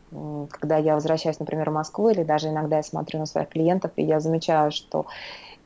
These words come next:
мои реакции на одни и те же события, они другие, потому что я уже реагирую немного по-чилийски. То есть, э, если даже что-то складывается плохо,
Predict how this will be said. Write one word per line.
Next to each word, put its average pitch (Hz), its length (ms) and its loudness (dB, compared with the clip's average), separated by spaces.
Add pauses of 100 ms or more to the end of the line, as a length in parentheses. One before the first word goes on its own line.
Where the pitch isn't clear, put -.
(140)
мои 175 300 4
реакции 170 380 2
на 160 180 -2
одни 165 160 -2
и - 40 -10
те 160 120 -2
же 151 80 -8
события, 160 520 -2
они 165 160 0
другие, 175 420 2
потому 156 340 -6
что 165 200 -4
я 180 240 4
уже 170 260 2
реагирую 170 380 2
немного 170 260 0
по-чилийски. 170 720 -2 (1200)
То - 60 -2
есть, - 260 -10
э, - 220 2
если 170 320 2
даже 170 300 4
что-то 190 760 2
складывается 165 680 -4
плохо, 180 720 2